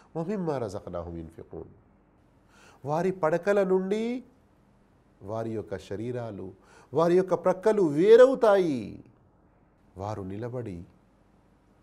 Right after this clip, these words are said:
కూర్చుండి, అల్లాతో దువా చేస్తూ ఉంటారు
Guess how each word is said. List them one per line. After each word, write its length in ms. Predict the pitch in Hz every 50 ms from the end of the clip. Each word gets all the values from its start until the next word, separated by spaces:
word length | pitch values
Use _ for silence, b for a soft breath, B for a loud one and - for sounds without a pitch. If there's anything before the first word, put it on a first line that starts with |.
| _ _
కూర్చుండి, 680 | - 156 165 160 165 185 185 175 165 156 147 127 117 110 - - _ _ B B B B B B B B -
అల్లాతో 420 | 160 175 185 196 - - 208 196
దువా 440 | 147 113 90 82 123 165 196 233 - -
చేస్తూ 280 | 226 214 190 - - 220
ఉంటారు 680 | 208 196 190 180 190 180 180 165 160 135 123 113 117